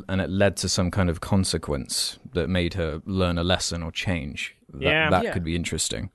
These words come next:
Speaker 3: There's no
Speaker 1: But
Speaker 3: consequences.
Speaker 2: A lot of these characters, including Rey, don't exist to be characters. They exist to pander towards demographics. You know?
Speaker 3: Yeah.
Speaker 2: So, I mean, like, that's,
Speaker 3: That's
Speaker 2: that's, the, the character itself is secondary.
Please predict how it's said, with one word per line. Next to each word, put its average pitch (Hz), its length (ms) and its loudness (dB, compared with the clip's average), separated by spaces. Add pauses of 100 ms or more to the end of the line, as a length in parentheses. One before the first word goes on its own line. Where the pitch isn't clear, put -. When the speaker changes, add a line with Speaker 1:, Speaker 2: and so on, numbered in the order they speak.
(160)
Speaker 3:
There's 170 200 -8
no 185 100 -6
Speaker 1:
But - 80 -10
Speaker 3:
consequences. - 760 -10 (140)
Speaker 2:
A 139 60 2
lot 160 200 6
of 160 60 4
these 147 200 2
characters, 127 640 2
including 104 460 -2
Rey, 95 280 0
don't 95 380 -4
exist 92 400 -10
to - 60 -10
be 87 260 -6 (120)
characters. 98 540 -4
They 87 140 -4
exist 85 340 -8
to - 60 -14
pander 87 360 -6
towards 85 380 -10
demographics. 87 760 -8 (840)
You - 80 -8
know? - 80 -4
Speaker 3:
Yeah. 156 220 -4 (120)
Speaker 2:
So, - 180 -4
I 90 140 2
mean, 92 260 -4
like, 95 200 -4
that's, 117 260 -2
Speaker 3:
That's 120 300 0
Speaker 2:
that's, - 40 -20 (300)
the, 117 140 0
the 117 200 -2
character 131 560 0
itself 104 360 -2
is 98 120 -6
secondary. 85 800 -4